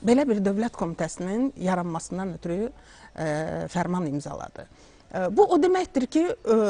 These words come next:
doğrudan da bizim dövlətçilikdə cəmiyyətimizə olan münasibət, cəmiyyətdə olan həm kişilərə, həm qadınlara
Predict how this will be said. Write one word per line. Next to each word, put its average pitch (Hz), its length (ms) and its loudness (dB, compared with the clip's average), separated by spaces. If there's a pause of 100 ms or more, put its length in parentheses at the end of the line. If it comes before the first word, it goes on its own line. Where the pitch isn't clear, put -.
(120)
doğrudan 240 520 6
da 226 80 4
bizim 226 460 4
dövlətçilikdə 170 840 0 (160)
cəmiyyətimizə 233 760 4
olan 196 320 4
münasibət, 143 560 -2
cəmiyyətdə 185 440 -2
olan 190 360 0
həm 214 200 0
kişilərə, 156 500 -2
həm 196 180 -2
qadınlara 175 540 -2